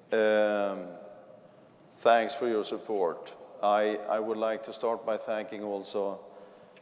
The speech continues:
Bill Castell here for the words that you said previously on behalf of the board. I know that this has been a difficult year.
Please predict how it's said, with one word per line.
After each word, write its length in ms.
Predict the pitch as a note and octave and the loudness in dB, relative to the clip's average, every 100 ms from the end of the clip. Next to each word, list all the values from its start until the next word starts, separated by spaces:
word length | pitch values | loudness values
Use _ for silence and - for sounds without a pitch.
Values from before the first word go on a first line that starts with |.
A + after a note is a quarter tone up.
| - - _ - | -20 -20 _ -4
Bill 160 | A2+ G2 | -2 0
Castell 500 | G#2 - A2 G#2+ G2+ | -2 2 4 4 2
here 180 | G2+ | -2
for 160 | F#2 G#2+ | -4 0
the 100 | G2+ | 2
words 380 | G#2 G#2 G#2 - | 4 2 0 -4
that 240 | G#2 G2 | -4 -4
you 80 | G#2 | -8
said 480 | - G2+ G2 - - | -2 -2 -2 -6 -10
previously 540 | G#2+ G2+ G2 F#2 G2 | -6 -4 -4 -6 -4
on 140 | F#2+ F#2+ | -4 -6
behalf 300 | F#2+ F#2+ - | -6 -6 -6
of 60 | |
the 100 | G2 | -8
board. 400 | F#2 C#3+ G2 F2+ - - - - - | -2 0 0 -2 -6 -16 -20 -20 0
I 180 | A#2+ C3 | 4 4
know 340 | C#3 C#3+ D#3 | 2 2 2
that 240 | D3 B2 - | 2 0 -2
this 200 | G#2+ - | -6 -4
has 180 | F#2+ F2 | -6 -6
been 200 | G2 F2+ | -10 -10
a 60 | |
difficult 560 | E2+ E2+ - - - - | -8 -10 -10 -8 -8 -8
year. 280 | C2+ - | -6 -6